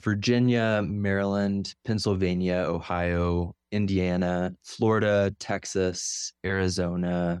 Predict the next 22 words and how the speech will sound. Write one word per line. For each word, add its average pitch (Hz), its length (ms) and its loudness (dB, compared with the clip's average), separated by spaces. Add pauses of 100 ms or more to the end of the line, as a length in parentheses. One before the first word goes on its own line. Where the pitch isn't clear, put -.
Minnesota. 87 880 0 (500)
Um, 82 480 -2 (220)
I 101 120 0
may 107 420 4
be 98 360 4
missing 92 560 -2
a 87 60 -4
few 85 460 -4 (100)
that - 140 -2
are 90 80 2
just 87 300 -2
slipping 90 300 -2
my 90 120 0
<laughs> 95 260 -2
mind 156 140 4
right 120 240 0
now. 123 300 0 (440)
Um, 95 540 0
but 113 140 -2
in, 120 220 0 (140)
in 117 140 0
Colorado, 104 760 2